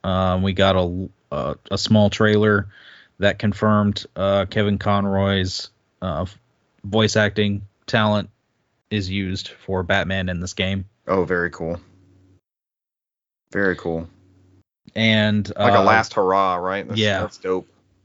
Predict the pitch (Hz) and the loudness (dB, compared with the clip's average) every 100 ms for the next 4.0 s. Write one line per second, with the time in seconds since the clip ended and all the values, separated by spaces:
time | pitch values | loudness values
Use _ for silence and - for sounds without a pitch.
0 | _ - 101 107 110 107 95 104 107 107 | _ -6 0 2 4 2 0 0 2 2
1 | 104 98 104 101 104 107 101 98 - - | 2 0 -2 -2 -4 -2 -2 -2 -10 -8
2 | 98 107 127 107 101 98 - 87 87 - | -2 2 4 4 0 -2 -4 -4 -4 -6
3 | 87 90 85 - _ - - _ 90 92 | -6 -6 -8 -20 _ -20 -20 _ -4 -2